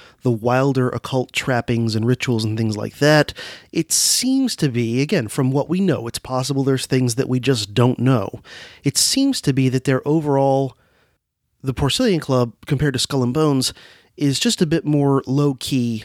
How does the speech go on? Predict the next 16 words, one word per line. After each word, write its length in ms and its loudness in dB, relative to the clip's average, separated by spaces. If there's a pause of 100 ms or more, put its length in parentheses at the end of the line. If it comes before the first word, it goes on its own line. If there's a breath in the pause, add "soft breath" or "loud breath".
less 240 -2
flamboyant, 640 -2
and 80 -8
so 260 0
on, 200 0
and 100 -2
that's 260 -4 (480 soft breath)
perhaps 300 0
a 60 -2
big 180 0
part 180 0
of 140 -4
why 140 2
it's 120 -4
so 200 2
much 340 0